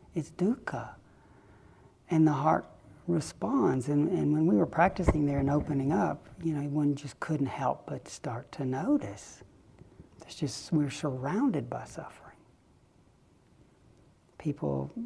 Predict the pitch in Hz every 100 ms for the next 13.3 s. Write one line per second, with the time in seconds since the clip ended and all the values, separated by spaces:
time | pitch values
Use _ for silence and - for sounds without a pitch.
0 | 247 214 156 147 147 - 147 143 160 139
1 | - 180 143 110 113 131 143 139 143 135
2 | 123 123 - - - 139 127 139 135 127
3 | 127 - - 131 123 - 131 123 123 -
4 | - 135 131 131 131 - - - - -
5 | - - - - _ _ _ _ _ 185
6 | 180 143 147 202 226 - - 160 202 165
7 | 127 127 - 139 131 131 180 - _ _
8 | - _ - _ - 143 127 123 135 147
9 | - 127 135 160 120 202 - - - _
10 | - - - - - - - - - _
11 | _ _ _ - _ - 151 147 147 175
12 | 151 151 135 139 135 131 - - - 160
13 | 156 135 -